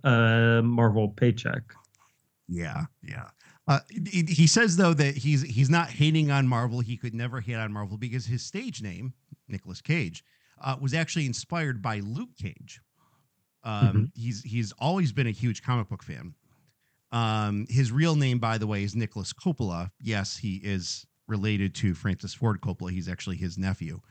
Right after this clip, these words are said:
Speaker 2: Um, wh-, which is <laughs> probably what's gotten him further in his career than, than warrants, but, you know, that's okay.
Speaker 1: Hey, you know,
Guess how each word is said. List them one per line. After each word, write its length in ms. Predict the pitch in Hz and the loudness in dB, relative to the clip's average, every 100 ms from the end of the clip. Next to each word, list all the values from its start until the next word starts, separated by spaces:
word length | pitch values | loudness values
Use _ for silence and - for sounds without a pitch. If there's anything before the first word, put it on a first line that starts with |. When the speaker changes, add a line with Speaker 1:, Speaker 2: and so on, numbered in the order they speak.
| _ _ _ _ _ | _ _ _ _ _
Speaker 2:
Um, 460 | 110 104 101 92 85 _ _ _ _ _ _ _ _ _ _ _ _ _ _ _ _ _ | 0 2 4 2 -2 _ _ _ _ _ _ _ _ _ _ _ _ _ _ _ _ _
wh-, 240 | 196 139 120 | 0 2 4
which 200 | 107 170 | 2 4
is 140 | - | 2
<laughs> 60 | - | -2
probably 640 | - 185 - 175 160 160 | 2 2 4 4 4 4
what's 320 | 127 - - | 2 0 2
gotten 320 | 123 120 113 127 | 2 4 4 6
him 160 | 120 | 6
further 380 | - 113 117 113 | 6 4 6 8
in 40 | |
his 160 | 110 98 | 6 4
career 380 | - 110 107 117 | 2 6 6 6
than, 440 | 110 120 98 95 - | 4 4 6 4 2
than 320 | - 98 92 - - - _ | 2 4 4 2 -14 -20 _
warrants, 500 | 104 107 107 123 - | 0 6 8 6 4
but, 260 | - 95 90 | 2 2 2
you 160 | 101 95 | 2 2
know, 160 | 80 - - | 0 -4 -2
that's 220 | 101 175 | 0 0
okay. 320 | - - 160 - - - - 165 | 0 -2 -2 -6 -20 -20 -2 4
Speaker 1:
Hey, 260 | 190 131 - _ _ _ _ _ _ _ _ _ _ _ _ _ _ _ _ _ _ - | 6 4 0 _ _ _ _ _ _ _ _ _ _ _ _ _ _ _ _ _ _ 2
you 140 | 143 | 8
know, 440 | 135 127 123 123 | 10 10 8 6